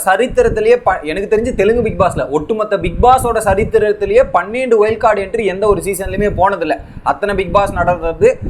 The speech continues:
So, அதுல தெலுங்குல நடக்க போகுது அப்படின்ற ஒரு அனௌன்ஸ்மெண்ட்டுமே கொடுத்துட்டு, ரெண்டாவது ஒரு ட்விஸ்ட் என்னன்னா, பன்னெண்டு பேர் வரப்போறாங்க. அந்த பன்னெண்டு பேர் வர்றதும்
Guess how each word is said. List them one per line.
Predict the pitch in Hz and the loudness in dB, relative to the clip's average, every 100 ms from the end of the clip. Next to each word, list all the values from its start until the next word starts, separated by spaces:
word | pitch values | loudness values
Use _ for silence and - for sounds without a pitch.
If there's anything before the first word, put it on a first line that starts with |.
| - | -6
So, | - 240 | 0 2
அதுல | 247 220 | 2 2
தெலுங்குல | 233 254 262 220 | 2 2 2 2
நடக்க | 180 196 208 | 2 0 -2
போகுது | 175 170 170 | -2 -4 -2
அப்படின்ற | 139 151 196 190 | -2 -2 -2 -2
ஒரு | 160 151 | 0 2
அனௌன்ஸ்மெண்ட்டுமே | 156 220 196 185 156 196 - | 0 -2 -8 -12 -6 -6 -2
கொடுத்துட்டு, | 247 285 269 180 220 151 - - - | 0 0 0 2 2 2 -4 -8 -4
ரெண்டாவது | - 220 247 262 247 | -2 2 4 6 6
ஒரு | 220 156 | 2 2
ட்விஸ்ட் | 170 202 233 | -2 0 0
என்னன்னா, | 180 147 208 269 - - - _ _ - - - | 0 0 0 0 -6 -16 -20 _ _ -8 -4 -2
பன்னெண்டு | 156 208 208 | -2 0 0
பேர் | 214 240 | 4 4
வரப்போறாங்க. | 175 180 185 208 190 143 107 - - - | 4 2 2 2 0 -4 -8 -12 -8 -4
அந்த | 151 151 170 | -2 0 -2
பன்னெண்டு | 202 214 | 0 0
பேர் | 202 214 247 262 | 2 4 6 6
வர்றதும் | 254 147 156 196 214 185 214 | 4 2 2 4 2 0 -2